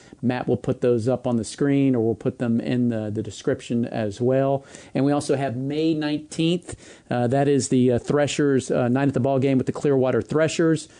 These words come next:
So make sure you, uh, click on the description and get the details either from there or on the screen. Uh, that's gonna be a night you can bring your dog to the ball game. Gonna be a lot of fun, and proceeds, of course, will help S P C A Tampa Bay. What do you think, Pinky? Is that it?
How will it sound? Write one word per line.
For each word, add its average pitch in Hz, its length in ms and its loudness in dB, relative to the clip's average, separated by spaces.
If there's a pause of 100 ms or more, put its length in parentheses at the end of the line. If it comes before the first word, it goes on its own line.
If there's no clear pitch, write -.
(180)
So 135 340 0
make 127 180 2
sure 139 340 2
you, 123 360 4
uh, 117 140 2 (160)
click 143 220 0
on 139 120 2
the 131 80 2
description 131 640 0
and 120 100 2
get 117 100 0
the 123 80 0
details 131 580 0
either 120 360 2
from 120 320 0
there 139 340 2
or 123 360 0
on 120 180 0
the 113 80 2
screen. 170 580 2 (400)
Uh, 117 140 0
that's 131 180 0
gonna 139 140 0
be 135 100 2
a 131 40 4
night 135 180 2
you 131 100 2
can 110 160 -2
bring 139 160 2
your 117 100 2
dog 127 520 0
to 135 80 0
the 113 100 0
ball 135 380 2
game. 113 380 0
Gonna 120 160 4
be 123 120 4
a 120 60 4
lot 123 180 2
of 117 60 -2
fun, 127 300 2
and 113 180 2
proceeds, 127 440 2
of 123 80 -2
course, 120 260 0
will 117 120 0
help 117 280 -2
S - 180 -6
P 123 140 -4
C 113 240 0
A 107 220 0 (340)
Tampa 131 280 0
Bay. 107 320 0 (200)
What 143 80 2
do - 20 4
you 131 60 2
think, 117 180 0
Pinky? 113 240 2
Is 113 100 0
that 131 140 2
it? 151 220 -2